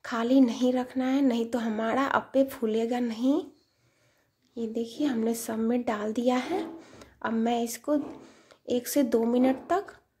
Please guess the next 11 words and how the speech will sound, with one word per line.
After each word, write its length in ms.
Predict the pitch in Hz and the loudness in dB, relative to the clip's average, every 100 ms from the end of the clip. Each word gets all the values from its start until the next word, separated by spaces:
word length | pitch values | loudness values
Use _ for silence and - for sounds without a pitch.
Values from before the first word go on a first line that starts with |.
| _ _ _ _ | _ _ _ _
पकने 300 | 233 233 233 | -8 -2 -2
दूंगी। 400 | 233 240 247 285 - - _ - - - | 0 2 2 0 -4 -12 _ -20 -20 -6
फ्लेम 240 | 247 240 247 | 0 2 4
को 160 | 269 | 2
अब 120 | 262 | 2
मैं 180 | 247 254 254 - | 4 2 0 -10
थोड़ा 280 | 240 233 | -4 -2
तेज 380 | 247 - 233 233 | -2 0 2 2
कर 200 | - 233 | -2 -2
दी 180 | 226 247 | 0 0
हूँ। 180 | 247 320 | 0 -4